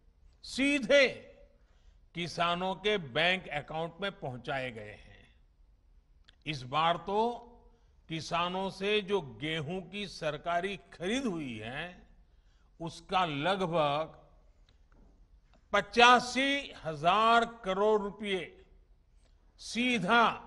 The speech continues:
किसानों के बैंक खाते में ही ट्रांसफर किया गया है।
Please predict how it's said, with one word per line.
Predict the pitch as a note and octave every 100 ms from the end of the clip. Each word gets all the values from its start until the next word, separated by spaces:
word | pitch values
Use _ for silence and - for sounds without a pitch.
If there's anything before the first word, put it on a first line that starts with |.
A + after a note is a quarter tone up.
| - - - _ _ _ _
किसानों | E3+ D#3 F3 F3 F3+ F3
के | F3 G3
बैंक | F3 C#3 D#3+ F3 -
खाते | - C#3+ B2+ E3
में | D#3 D#3+
ही | D3
ट्रांसफर | F#3+ - C#3 - D#3 C#3
किया | A#2 B2+ A2
गया | G#2+ G#2 G2+ -
है। | - -